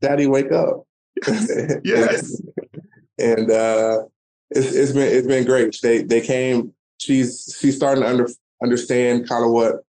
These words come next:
Speaker 1: uh, I do a little more too. And they came to this game the past, this past week, and she was cheering and having a lot of fun. And, uh, my, my youngest, she, she's been amazing too, just watching her grow up.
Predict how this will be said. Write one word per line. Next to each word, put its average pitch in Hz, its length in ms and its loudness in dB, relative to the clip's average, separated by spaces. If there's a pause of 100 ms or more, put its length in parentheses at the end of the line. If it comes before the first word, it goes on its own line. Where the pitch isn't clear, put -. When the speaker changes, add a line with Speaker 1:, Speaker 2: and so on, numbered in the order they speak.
(800)
Speaker 1:
uh, 113 220 0
I 117 160 2
do 120 260 4
a - 20 4
little 117 220 2
more 117 300 2
too. 117 380 0
And 107 180 -2
they 113 100 0
came 113 260 -2
to 110 80 -6
this 107 120 -4
game 113 320 0
the 107 80 -2
past, 113 400 -6
this 113 120 -8
past 110 320 -4
week, 110 280 -2
and 95 220 -8 (260)
she - 200 -4
was 107 200 -4
cheering 113 500 0
and 107 140 -2
having 110 240 -2
a 110 40 0
lot 107 200 0
of - 100 -10
fun. 107 480 -2 (520)
And, 107 300 0
uh, 104 500 0 (120)
my, 110 500 0
my 110 180 0
youngest, 117 540 0
she, 120 300 -2
she's 117 280 -4
been 110 160 0
amazing 107 480 0
too, 110 180 -2
just 104 180 -6
watching 110 300 -2
her 110 160 -2
grow 110 280 2
up. 110 220 0